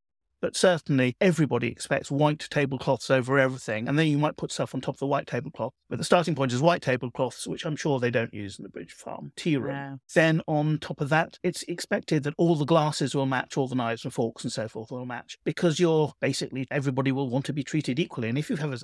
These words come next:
Speaker 1: whole set of different glasses, then some people are going to m-, mutter about the fact that other people's glasses are bigger and they're getting more of the,
Speaker 2: Yeah.
Speaker 1: the champagne or
Speaker 2: <laughs>
Speaker 1: whatever.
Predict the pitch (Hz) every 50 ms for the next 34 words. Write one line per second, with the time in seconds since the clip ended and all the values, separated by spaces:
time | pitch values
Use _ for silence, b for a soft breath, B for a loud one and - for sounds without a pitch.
0 | - - - - 160 143 151 - - 143 - - 113 117 - 143 - - 151 160
1 | - - 139 131 139 151 147 143 - - 127 - - - - - - _ - -
2 | - - 151 139 139 120 120 131 123 123 123 123 127 123 131 - - 143 139 -
3 | - - 113 117 123 123 139 - - 131 - 135 - - 123 - 127 135 123 -
4 | - 113 113 120 - 143 127 120 - - 120 113 120 - 147 123 - 123 117 113
5 | 127 123 123 123 123 123 113 117 117 117 110 113 113 113 - _ _ _ - 151
6 | 151 160 160 - - 123 120 107 - - - 143 131 135 127 120 123 156 214 254
7 | 180 131 131 131 - - 151 139 139 - - - 139